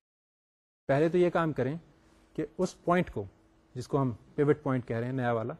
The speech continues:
اس کو اٹھائیے اور اس کو لے جائیے اوریجن پہ۔ دوسرے لفظوں میں اگر ہم اوریجنل گیون آبجیکٹ کو اس طریقے سے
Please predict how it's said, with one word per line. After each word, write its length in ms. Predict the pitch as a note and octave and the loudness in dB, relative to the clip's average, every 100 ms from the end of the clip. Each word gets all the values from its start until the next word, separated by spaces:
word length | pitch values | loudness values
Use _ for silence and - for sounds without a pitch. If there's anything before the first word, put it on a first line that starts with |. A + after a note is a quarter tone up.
| - - _ _ | -16 -20 _ _
اس 160 | E3+ - | -8 0
کو 140 | A#3+ | 2
اٹھائیے 340 | A3 C#3+ C3+ A3+ - _ _ _ _ _ _ _ - | 4 4 4 2 -2 _ _ _ _ _ _ _ -6
اور 160 | D3+ | -2
اس 120 | D#3 - | -2 0
کو 160 | G3 A3+ - _ _ _ C#3 | 0 -2 -12 _ _ _ 0
لے 120 | D3 | 2
جائیے 340 | D3+ D3+ D#3 D#3 - _ _ _ _ _ _ - | 4 4 2 0 -8 _ _ _ _ _ _ -6
اوریجن 380 | B2+ B2+ A2+ G2+ | -4 -2 -4 -8
پہ۔ 60 | G#2+ G#2 - - _ _ _ _ _ _ _ _ _ _ C3 | -14 -20 -20 -20 _ _ _ _ _ _ _ _ _ _ -4
دوسرے 220 | C3+ E3+ | 0 2
لفظوں 240 | D3 D3+ | 2 0
میں 140 | D#3 G#3 - _ _ C#3+ | -2 -4 -12 _ _ -2
اگر 220 | D3 E3 | 0 2
ہم 160 | F3 D#3+ | 2 0
اوریجنل 360 | D#3 D3+ F#3 | 0 0 2
گیون 200 | D#3+ E3 | 2 2
آبجیکٹ 400 | C#3+ C3 C#3+ D#3+ | 0 -2 -2 -2
کو 120 | F#3+ - | -2 -4
اس 140 | D#3+ | -2
طریقے 360 | - D3+ D#3 G3+ | 0 0 2 0
سے 240 | - F3+ | 0 -2